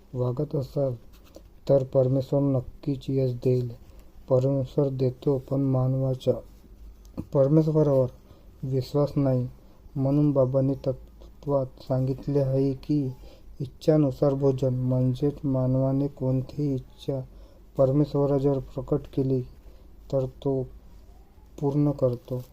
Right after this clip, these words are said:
पण त्याकरिता एक चित्त, एक लक्ष आणि एक भगवान मानून सत्कर्म करावयास हवे." <clears throat> बघा सेवकांना,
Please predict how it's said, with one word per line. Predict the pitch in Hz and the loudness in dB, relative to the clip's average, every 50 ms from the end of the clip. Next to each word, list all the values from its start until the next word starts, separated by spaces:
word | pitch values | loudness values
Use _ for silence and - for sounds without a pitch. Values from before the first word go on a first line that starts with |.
| - - - - - - - - - - - | -20 -20 -20 -20 -20 -20 -20 -20 -12 -4 -2
पण | 135 135 131 127 - | 0 0 0 0 0
त्याकरिता | 135 131 123 - 135 131 131 127 127 - 135 | 0 0 2 0 0 0 0 0 2 2 2
एक | 131 131 135 135 131 - | 4 4 2 0 -2 -4
चित्त, | - 139 127 - - - | -8 -8 -8 -8 -6 -4
एक | 135 131 131 135 131 - | -2 -2 -2 -2 -2 -4
लक्ष | 131 131 127 - - - | -4 -4 -4 -8 -10 -8
आणि | 135 127 131 131 131 131 | -6 -4 -4 -2 -2 -2
एक | 139 135 135 | -4 -4 -2
भगवान | 131 131 123 127 135 135 | -2 -2 0 0 0 0
मानून | 135 131 127 127 131 131 131 127 - - - - - - - - - - - - | 0 0 0 0 0 -2 -4 -6 -12 -18 -20 -20 -20 -20 -20 -20 -20 -14 -6 -6
सत्कर्म | 131 127 - - - 139 131 131 139 139 | -6 -6 -6 -4 -2 -2 0 0 0 -2
करावयास | 135 135 - 135 127 127 127 127 131 131 131 - - - | -4 -4 -4 -2 0 0 0 0 -2 -4 -6 -8 -8 -4
हवे." | 131 131 127 123 123 - - - - - - - - - - - - - - - - - - - - | -4 -2 -2 -4 -6 -10 -14 -20 -20 -20 -20 -20 -20 -20 -20 -20 -20 -20 -20 -20 -20 -20 -16 -6 -2
<clears throat> | 160 - - - - - - - - - - - - - - - - - - - - - - - | -2 -2 -2 -4 -10 -18 -20 -20 -20 -20 -20 -20 -20 -20 -20 -20 -20 -20 -20 -20 -20 -14 -8 -6
बघा | 160 143 135 131 135 | -4 -2 -2 -2 -4
सेवकांना, | 131 - 139 135 131 - 135 127 131 131 | -2 -2 -2 -2 -2 -2 -4 -4 -4 -6